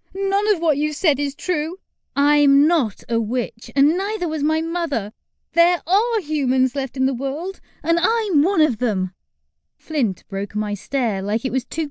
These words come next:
painful for him to look at me, as the truth of what they told me slowly began to sink in, bleed beneath my skin, and permeate my flesh.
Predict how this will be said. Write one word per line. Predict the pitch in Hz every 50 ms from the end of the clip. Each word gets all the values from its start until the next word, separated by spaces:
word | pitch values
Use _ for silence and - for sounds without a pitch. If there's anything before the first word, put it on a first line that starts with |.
| - -
painful | - 285 311 330 349 359 320 - 247 214 208 202
for | 214
him | 190 226 262 247 254
to | - 294
look | 254 247 311 311 - -
at | 285 -
me, | 208 208 196 190 185 - _ _ _ _ _
as | - 240 254 202
the | 254 233
truth | - - 269 277 285 277 -
of | 277 220 190
what | 196 240 202 - -
they | 254 262 262
told | 240 - - 311 320 311 294 254
me | 226 175 170 185 180 - _ _ _ _
slowly | - - - - 233 247 247 247 233 208 180 170 165
began | - 185 165 185 180 170 175 175
to | 208 208
sink | - - - 190 180 170 165
in, | 165 - 214 220 202 185 165 160 - _ _ _ -
bleed | 247 254 247 269 262 262 254 226 185 -
beneath | - 185 190 196 196 - -
my | 208 202 196
skin, | 185 - - - - 269 262 247 208 185 180 175 _ _ _ _ _ _
and | - 208 196 190 175
permeate | - 220 233 240 240 240 226 202 185 175 165 - -
my | 156 156 156
flesh. | - - 190 185 180 165 156 - - - - - -